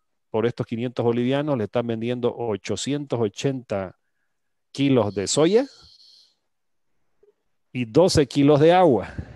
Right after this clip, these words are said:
<laughs> ¿no? Entonces, ahí es donde se altera. Entonces, ya no hay cuatrocientos sesenta kilos de materia seca por este precio, son menos, ¿verdad?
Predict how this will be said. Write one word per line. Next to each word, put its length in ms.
<laughs> 320
¿no? 340
Entonces, 760
ahí 200
es 80
donde 220
se 100
altera. 480
Entonces, 360
ya 140
no 180
hay 120
cuatrocientos 800
sesenta 480
kilos 360
de 60
materia 460
seca 280
por 220
este 220
precio, 400
son 240
menos, 360
¿verdad? 380